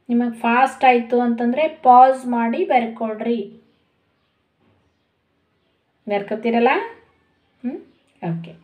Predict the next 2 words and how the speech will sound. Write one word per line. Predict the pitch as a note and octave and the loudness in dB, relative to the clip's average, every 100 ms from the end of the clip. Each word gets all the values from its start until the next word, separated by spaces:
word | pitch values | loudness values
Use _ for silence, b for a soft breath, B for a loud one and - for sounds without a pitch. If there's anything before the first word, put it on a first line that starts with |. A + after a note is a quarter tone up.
| b b b b b b b b _ _ _ _ _ - | b b b b b b b b _ _ _ _ _ -8
ಮಹಿಳಾ | B3+ C#4+ C4 F4+ F4+ F4+ F4+ | 0 0 2 4 4 4 2
ಸಬಲೀಕರಣದ | F4+ D#4 C#4+ C#4+ D4 C#4+ C#4 C4+ C4+ C4+ | 0 0 0 -2 -4 -2 2 2 2 0